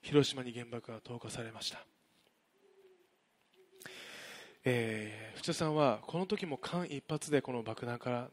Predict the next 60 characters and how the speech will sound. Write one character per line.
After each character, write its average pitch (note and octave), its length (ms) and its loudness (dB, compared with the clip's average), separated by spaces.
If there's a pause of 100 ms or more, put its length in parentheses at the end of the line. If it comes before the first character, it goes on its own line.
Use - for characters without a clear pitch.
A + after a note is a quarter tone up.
逃 B2+ 160 -2
れ C#3+ 100 2
る C3+ 80 -4
こ - 100 -6
と - 80 -12
が - 80 -4
で C3+ 140 2
き - 80 -6
た A#2+ 120 2
ん - 60 -10
で - 80 -10
す。 - 160 -10 (520)
で A#3 80 12
も E3+ 100 6
軍 C4+ 220 6
の A3+ 80 4
命 D3+ 180 12
令 C#3+ 140 12
に C3+ 60 4
よ B2+ 80 4
っ - 20 -10
て、 C3 400 2 (260)
「広 G3+ 240 10
島 G3+ 160 4
に G3 100 6
一 F#3+ 40 4
回 G3 200 10
入 - 220 4
っ G3+ 40 -4
て - 120 -4
ほ C#3+ 120 0
し - 100 0
い。 A2+ 140 -4 (340)
ち - 80 6
ょ - 20 8
っ A3+ 40 6
と、 D3 180 2 (400)
え C3 340 6
ー、 - 20 -8
そ E3+ 100 4
の D#3+ 360 8 (240)
現 F3+ 220 6
場 E3+ 100 10
を D#3+ 60 8
視 - 100 0
察 G#3+ 240 4
し - 140 2
て G3 80 4
ほ E3+ 140 0
し - 120 2
い。」 C3 140 -6 (420)
そ F3 280 2
う - 60 -6
言 D3+ 100 2
わ D3+ 60 8
れ C#3 80 4
た A#2 120 2
ん G#2+ 40 -8
で - 100 -12
す。 - 140 -8